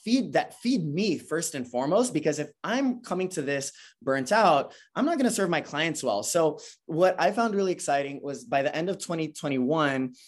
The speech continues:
and entering twenty twenty-two, I actually had a map. Like, at that point, I had mapped out what the, what the next several months were gonna be. And I was like, "Okay, these are the offers that I'm gonna create." So excited. One of the things that I got a lot of clarity on in this business mastermind was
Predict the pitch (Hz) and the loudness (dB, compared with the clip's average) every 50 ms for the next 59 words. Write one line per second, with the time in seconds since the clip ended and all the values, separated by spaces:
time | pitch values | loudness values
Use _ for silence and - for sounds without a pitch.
0 | - _ _ _ 143 139 127 135 143 143 143 - 151 139 143 - 143 135 131 123 | -20 _ _ _ -6 -4 -2 -2 -2 0 0 -2 -4 -4 -4 -4 -4 -4 -4 -4
1 | - 135 123 120 117 - - - 214 226 202 175 175 - 151 175 214 240 240 240 | -4 -4 -4 -4 -4 -4 -2 0 2 4 4 4 6 6 6 6 6 4 4 0
2 | 202 175 170 156 143 120 113 113 117 123 117 92 92 - - 135 135 127 147 143 | 0 0 2 0 0 0 -2 -4 -4 -4 -4 -4 -6 -4 -2 -2 2 2 2 4
3 | 139 160 180 - - - 151 143 135 - 131 135 135 131 123 123 127 127 139 135 | 4 4 2 2 0 -4 -4 -4 -4 -4 -2 -2 -2 0 0 0 0 0 -2 -2
4 | - - 139 131 123 123 - - - - - _ - 131 135 123 127 135 110 - | 0 2 4 4 4 2 0 -6 -16 -20 -20 _ -2 0 0 0 0 -4 -6 -8
5 | - _ 135 131 143 147 131 151 135 135 139 151 165 - - - 165 151 131 143 | -12 _ -2 -2 0 0 0 -2 -2 -2 -2 -2 -2 -2 2 2 4 4 4 2
6 | 135 127 123 127 123 - 131 120 131 127 117 101 117 120 120 117 107 104 104 104 | 0 0 0 -2 -2 -4 -6 -4 -4 -4 -4 -2 0 0 0 0 -2 -4 -6 -8
7 | 92 92 98 107 87 87 92 120 123 123 110 92 - - 156 175 - 156 151 147 | -10 -12 -10 -10 -10 -8 -6 -6 -6 -6 -6 -6 -6 -6 -6 -6 -4 -4 -2 0
8 | 143 135 131 135 135 127 123 123 - - 131 123 120 120 117 - - - - - | 0 2 2 0 0 -4 -6 -6 -6 -2 0 2 2 2 0 -2 -6 -12 -18 -20
9 | - - _ - - - - 190 214 233 226 233 - 151 143 139 135 131 127 127 | -20 -18 _ -8 -4 0 4 6 6 6 6 4 4 4 4 4 4 2 0 -2
10 | 120 - - - - - - _ _ _ 170 151 175 196 208 208 202 208 214 202 | -4 -8 -16 -20 -20 -20 -20 _ _ _ 2 4 6 6 8 6 4 4 4 2
11 | 190 170 160 165 156 151 151 151 147 143 143 139 135 127 123 123 - 156 156 175 | 2 4 4 4 4 4 4 4 2 4 2 2 2 0 -2 -4 -4 0 0 0
12 | 185 175 156 143 139 139 135 131 123 120 117 - - 135 131 123 123 120 123 131 | 0 0 0 -2 -2 -4 -4 -6 -6 -6 -6 -4 -4 -4 -2 -2 -4 -6 -2 -2
13 | 131 143 185 202 - 165 147 139 127 123 131 127 - - 143 135 143 143 139 135 | 0 0 0 0 0 0 0 2 0 0 -2 -4 -6 -6 -2 0 4 4 4 4
14 | 135 127 - - | 4 0 -4 -10